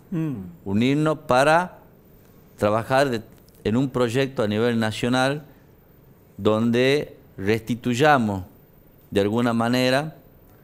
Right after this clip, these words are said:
Speaker 2: todos esos derechos o toda esta situación,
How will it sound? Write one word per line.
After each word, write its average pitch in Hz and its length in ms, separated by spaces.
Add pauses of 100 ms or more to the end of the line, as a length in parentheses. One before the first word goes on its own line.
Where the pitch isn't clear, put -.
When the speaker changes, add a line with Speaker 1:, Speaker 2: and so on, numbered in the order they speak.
(720)
Speaker 2:
todos 143 240
esos 110 180
derechos 127 760 (340)
o 104 160
toda 185 240
esta 123 220
situación, 139 840